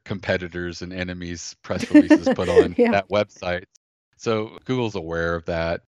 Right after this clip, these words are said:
Speaker 1: But that being said, the content is out there. It can be utilized by people that you may not want. A particular blog that doesn't look very professional reposted your release. It may not fit what you want,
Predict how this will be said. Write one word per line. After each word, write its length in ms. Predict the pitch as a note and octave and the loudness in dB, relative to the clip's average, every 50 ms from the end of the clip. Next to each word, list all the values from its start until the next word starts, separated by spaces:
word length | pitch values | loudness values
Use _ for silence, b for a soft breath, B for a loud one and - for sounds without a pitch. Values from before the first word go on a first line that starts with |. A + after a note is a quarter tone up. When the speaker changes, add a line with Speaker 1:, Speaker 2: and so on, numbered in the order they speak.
| _ _ - | _ _ -2
Speaker 1:
But 180 | C3+ C3+ B2 | -2 0 2
that 180 | D3 C#3 C3 - | 2 2 2 0
being 180 | C3+ A#2 G#2+ | -2 -6 -6
said, 360 | G2 - - G2 F#2+ F#2+ F#2+ G#2 | -8 -8 -4 -2 -2 -2 -2 -4
the 80 | C3 C3 | -6 -4
content 500 | - E3 D3+ D3+ C#3+ - C3 A#2 A2+ - | -2 -2 -2 -2 -2 -4 -4 -6 -4 -2
is 220 | A#2 A2+ A2 G#2+ | -4 -4 -4 -4
out 260 | G#2 G2 G2 G2 G2 | -4 -4 -4 -4 -6
there. 260 | - G2 F#2+ F#2+ G2 | -8 -10 -8 -8 -10
It 180 | D2 - G2+ G#2 | -10 -12 -12 -12
can 340 | - - G#2+ G2+ G#2 G#2 G2+ | -12 -10 -8 -8 -8 -8 -10
be 120 | F#2+ G2+ | -10 -10
utilized 760 | F#2+ F#2 F#2 F#2+ F#2 F#2+ F#2 F#2 F2+ F2+ F2+ F#2 F2+ - - | -8 -8 -8 -8 -8 -4 -2 -2 0 0 0 -2 -4 -6 -6
by 140 | - F#2 F2+ | -4 -4 -4
people 500 | - - G#2 F#2+ - F#2+ F2+ F#2 F#2 F2+ F2 F#2 F#2 | -2 -4 -6 -4 -4 -2 -2 -2 -2 -2 -6 -6 -4
that 220 | F#2 F2+ F2+ F2+ _ - | -2 -2 -2 -4 _ -10
you 160 | - G2+ G2+ | -8 -8 -6
may 200 | G2 F#2+ F#2+ G2 | -2 -2 -2 0
not 260 | G2 F#2+ F#2+ F#2 E2+ | 0 -2 -2 -4 -6
want. 520 | E2 E2 E2+ F2 F2 F#2 - _ _ - - - _ _ _ _ - - | -8 -8 -6 -6 -6 -8 -10 _ _ -20 -20 -20 _ _ _ _ -4 -2
A 100 | G#2+ G#2 - - | -2 -2 -4 -6
particular 500 | - - G#2+ A2 G#2+ - F#2+ F#2 F#2 F2 | -6 -4 -2 -2 -2 -2 -2 -2 -2 -2
blog 500 | D#2+ F#2 F#2 F#2 F#2 F#2 F#2 F#2 F2+ - | 0 0 2 2 4 2 2 0 -2 -8
that 120 | F2+ - | -12 -8
doesn't 280 | - F#2 F2+ F#2 F2+ F2+ | -8 -8 -6 -8 -8 -10
look 140 | F2+ F2+ - | -10 -10 -8
very 200 | - F2 F2+ F2+ | -6 -6 -6 -6
professional 920 | - - F2 - - F#2+ F#2 F2+ - - F#2 F2+ F2+ F2 F2 F2+ F#2+ - _ _ | -6 -10 -8 -4 -2 -2 -2 -2 -4 -8 -8 -6 -6 -6 -6 -8 -10 -14 _ _
reposted 560 | - F#2 F#2 - - F#2 F2 F2 - - D#2+ | -8 -8 -6 -4 -4 -4 -4 -6 -6 -8 -6
your 120 | D#2+ F2 F2 | -4 -4 -4
release. 440 | F2 E2+ E2+ E2+ E2+ F2 - - - _ _ _ - | -2 -2 -2 -2 -4 -4 -6 -10 -14 _ _ _ -6
It 100 | A#2 B2+ | -2 0
may 240 | A2+ A#2 A#2+ A#2+ | 0 0 0 0
not 340 | A#2+ A#2 G#2+ G2+ G2 - _ | 0 0 -2 -2 -4 -8 _
fit 480 | - - - - - G#2 G2 F#2 - - _ _ _ | -20 -20 -10 -4 -2 -2 -2 -4 -8 -14 _ _ _
what 180 | - G2 F#2 F2+ | -12 -10 -10 -8
you 200 | G#2 G#2+ A2 A2 | -6 -4 -4 -4
want, 480 | G#2 F#2+ F#2+ F#2 F2+ F#2 F#2 F#2+ F#2+ | -4 -6 -6 -6 -4 -4 -6 -6 -8